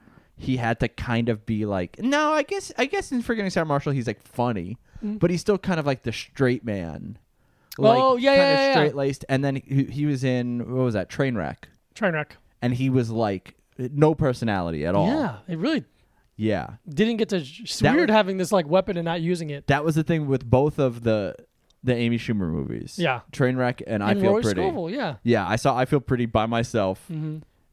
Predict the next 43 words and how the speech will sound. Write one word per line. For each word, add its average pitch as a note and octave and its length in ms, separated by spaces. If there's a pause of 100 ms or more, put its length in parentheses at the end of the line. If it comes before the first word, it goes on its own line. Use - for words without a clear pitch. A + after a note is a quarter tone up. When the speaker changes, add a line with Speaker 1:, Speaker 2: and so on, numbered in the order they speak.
(120)
Speaker 1:
at A2 360
the G#2 100
Union A2 360
Square, F#2 720 (800)
Speaker 2:
Mm-hmm. F#3 260
Speaker 1:
uh, F2 360
Speaker 2:
Movie E2+ 160
theater? G2+ 240
Speaker 1:
movie G#2+ 200
theater F2 260
Speaker 2:
Yeah, E2 100
is F#3+ 100
it A3 60
Speaker 1:
on A3 60
Speaker 2:
A A#3+ 120
M A#2+ 60
C? A#2 100
Speaker 1:
Movie G#2 140
Pass. E2 360
I - 60
think B2 140
it's A2 100
an G2 80
A F#2+ 40
M F2+ 120
C. D#2 320
Speaker 2:
Beautiful. C#3+ 400 (1300)
Speaker 1:
Or A#2+ 80
is G#2+ 80
it G#2 60
a G2+ 40
Regal? F#2+ 380 (400)
Speaker 2:
Regal. F3 360
It's E3+ 120
a - 20
Regal. D3+ 300 (320)
Speaker 1:
That's G2+ 180
a F2 60
Regal. E2+ 360 (1400)
That's G2+ 200
a F#2 60
William G#2 480
Regal. E2+ 460